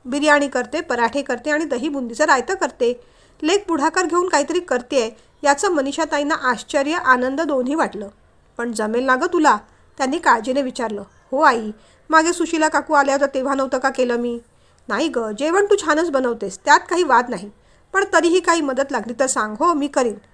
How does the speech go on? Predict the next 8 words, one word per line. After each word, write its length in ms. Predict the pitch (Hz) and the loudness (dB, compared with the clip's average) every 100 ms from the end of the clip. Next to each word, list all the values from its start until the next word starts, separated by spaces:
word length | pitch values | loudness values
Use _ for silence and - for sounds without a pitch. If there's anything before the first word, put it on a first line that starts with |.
| _ _ _ | _ _ _
हसत 360 | - 311 330 311 | 0 2 0 -2
हसत 260 | 294 285 | -2 -2
मनीषाताई 440 | 254 220 247 240 240 | -4 -4 -6 -4 -4
म्हणाल्या. 340 | 262 208 190 - _ - | -4 -6 -8 -16 _ -8
"नको, 240 | 269 262 370 | -6 -2 0
नको, 300 | 349 339 311 | 0 0 0
पाहते 380 | 311 269 277 | 0 0 0
मी," 180 | 262 226 | -2 -6